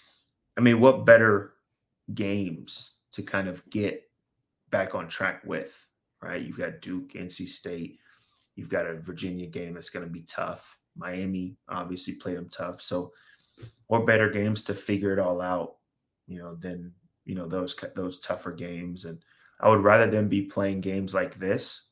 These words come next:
down the stretch than playing against, like, a Boston College or, you know, teams that are at the very, very bottom of the A C C, because now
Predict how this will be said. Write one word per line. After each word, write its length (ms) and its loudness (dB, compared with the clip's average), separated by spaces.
down 240 4
the 60 0
stretch 580 0
than 160 -4
playing 300 -4
against, 360 -6
like, 140 -6
a 60 -4
Boston 480 -2
College 760 -6
or, 500 -8
you 80 -8
know, 100 -6
teams 380 -8
that 100 -6
are 80 -2
at 140 -6
the 80 -12
very, 500 -4
very 400 -2
bottom 420 -4
of 120 -14
the 80 -10
A 120 -8
C 220 -8
C, 380 -6
because 320 -8
now 460 4